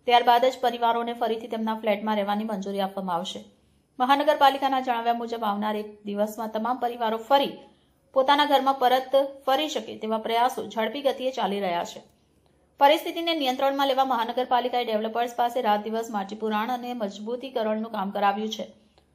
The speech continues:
ડેવલપર્સના તમામ કર્મચારીઓ તથા મશીનરી સતત રાત દિવસ કામગીરીમાં જોડવામાં આવી છે, જેથી વિસ્તારની સલામતી સુનિશ્ચિત કરી શકાય. મહાનગરપાલિકાએ સ્પષ્ટ કર્યું છે કે શહેરમાં નાગરિકોની સલામતી સાથે કોઈપણ પ્રકારની બેદરકારી સહન કરવામાં નહીં આવે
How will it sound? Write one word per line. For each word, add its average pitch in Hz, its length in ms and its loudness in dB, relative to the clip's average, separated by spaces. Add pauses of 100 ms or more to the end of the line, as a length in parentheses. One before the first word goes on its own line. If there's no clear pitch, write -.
(160)
ડેવલપર્સના 262 640 2
તમામ 247 240 -4
કર્મચારીઓ 226 640 -2
તથા 220 220 -4
મશીનરી 208 480 -4
સતત 247 340 -2
રાત 214 180 2
દિવસ 214 300 -2
કામગીરીમાં 208 560 -4
જોડવામાં 185 380 0
આવી 180 220 -6
છે, 277 120 -6 (840)
જેથી 254 340 4 (220)
વિસ્તારની 254 440 6
સલામતી 285 380 2
સુનિશ્ચિત 226 460 -4
કરી 190 180 -2
શકાય. - 260 -10 (580)
મહાનગરપાલિકાએ 277 760 6
સ્પષ્ટ 285 340 2
કર્યું 285 240 4
છે 302 120 -4
કે 285 120 -2
શહેરમાં 247 400 -2
નાગરિકોની 254 420 -2
સલામતી 226 440 -2
સાથે 247 240 0
કોઈપણ 247 340 -4
પ્રકારની 233 340 -2
બેદરકારી 214 500 2
સહન 196 220 -2
કરવામાં 208 420 0
નહીં 262 280 -2
આવે 254 200 4